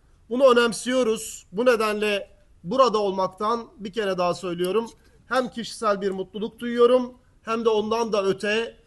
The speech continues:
stratejik olarak da çok doğru bir iş yaptığımızı düşünüyorum.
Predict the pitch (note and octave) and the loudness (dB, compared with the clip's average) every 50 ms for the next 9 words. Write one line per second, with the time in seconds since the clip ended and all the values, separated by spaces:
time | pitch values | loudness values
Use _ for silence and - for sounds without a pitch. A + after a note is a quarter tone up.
0 | _ _ _ _ - G#3+ G#3+ - - A3 G3 G#3+ A3 F#3+ G#3 A3+ - G3+ F#3+ F#3+ | _ _ _ _ -14 -12 -12 -8 -8 -6 -6 -6 -6 -8 -8 -8 -6 -2 2 4
1 | F#3 F#3 F3 F3+ - G3 G3 G3 G3 G3+ G3 - - - - A#3 A3 F#3+ E3+ F3+ | 4 4 4 2 0 -2 0 2 2 0 -2 -6 -12 -6 -6 -4 -4 -4 -4 -2
2 | F#3 G3 G3 G3 F#3+ G3 F#3+ F3 - - F3+ D#3 D3 - - E3+ E3 D#3 D#3 D3 | 0 0 0 -2 -2 -6 -10 -10 -8 -6 -6 -6 -6 -6 -8 -8 -8 -8 -10 -6
3 | F3 G#3 G#3+ A3 A3 - - _ _ _ F3 - - E3 D#3 D3 C#3 B2 A#2 G#2 | -4 -4 -4 -4 -6 -10 -18 _ _ _ -18 -16 -14 -10 -8 -6 -6 -6 -8 -12